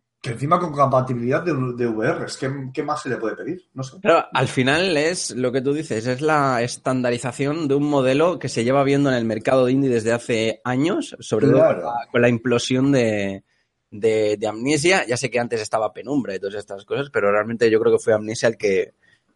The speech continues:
Speaker 2: el que, el que marcó un poco la, la tendencia, los títulos así en terreno en primera persona, y ha sido, ha dicho, "Ah, es que, es que ha llegado tarde", o sea, ha llegado incluso tarde el hecho de
Speaker 1: Sí.
Speaker 2: que cojan un, una franquicia de,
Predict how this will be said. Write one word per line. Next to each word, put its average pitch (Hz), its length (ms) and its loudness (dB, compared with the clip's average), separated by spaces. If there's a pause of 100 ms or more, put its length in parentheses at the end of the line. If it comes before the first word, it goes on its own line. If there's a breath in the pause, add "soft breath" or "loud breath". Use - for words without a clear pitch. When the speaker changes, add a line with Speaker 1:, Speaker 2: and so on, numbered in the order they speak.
(140)
Speaker 2:
el 101 260 0
que, 95 960 0 (200)
el 95 140 -12
que 107 100 0
marcó 120 600 4
un 113 240 2
poco 107 240 2
la, 101 260 0
la 104 160 0
tendencia, 131 420 -2
los 104 160 -2
títulos 123 360 -2
así 113 140 -6
en 131 100 -2
terreno 110 180 0
en 120 60 -4
primera 113 280 -4
persona, 120 380 -2
y 101 100 -4
ha 120 80 0
sido, 185 400 2 (120)
ha 110 120 -2
dicho, 117 460 0 (160)
"Ah, 98 120 -10 (480)
es - 140 -2
que, 190 100 4
es 165 400 0
que - 100 2
ha - 40 4
llegado 180 280 4
tarde", 123 380 2
o 107 60 -6
sea, 113 160 -8
ha 120 40 -6
llegado 160 220 0
incluso 139 360 0
tarde 185 340 4
el 151 80 4
hecho 175 180 2
de 160 80 4
Speaker 1:
Sí. 147 60 6
Speaker 2:
que 117 100 0
cojan 165 280 0
un, 160 120 -2 (240 loud breath)
una 156 160 0
franquicia 147 540 0
de, 131 180 2